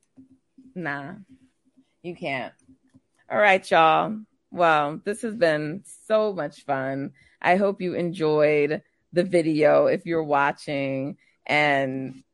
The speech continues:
oh, we're gonna have so much fun closing out the rest of the season and heading into the postseason. So thank you for tuning in with us today.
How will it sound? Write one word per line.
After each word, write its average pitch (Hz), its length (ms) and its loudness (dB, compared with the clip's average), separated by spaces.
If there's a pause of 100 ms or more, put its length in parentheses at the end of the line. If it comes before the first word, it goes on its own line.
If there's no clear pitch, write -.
(260)
oh, 539 460 6
we're 190 160 -2
gonna 190 160 -2
have 180 160 -4
so 151 140 -4
much 143 260 -8
fun 135 460 -4 (300)
closing 160 320 0
out 147 200 -4
the 151 80 -6
rest 147 240 -2
of 147 100 -8
the 147 120 -4
season 185 720 -4 (400)
and 156 180 -2
heading 147 260 0
into 143 220 -6
the 143 120 -8
postseason. 135 640 -4
So 143 140 -6 (120)
thank 214 360 -2
you 151 360 -4
for 143 200 -8
tuning 139 480 -8
in 180 220 -2
with 185 200 -4
us 170 320 2 (480)
today. 160 840 2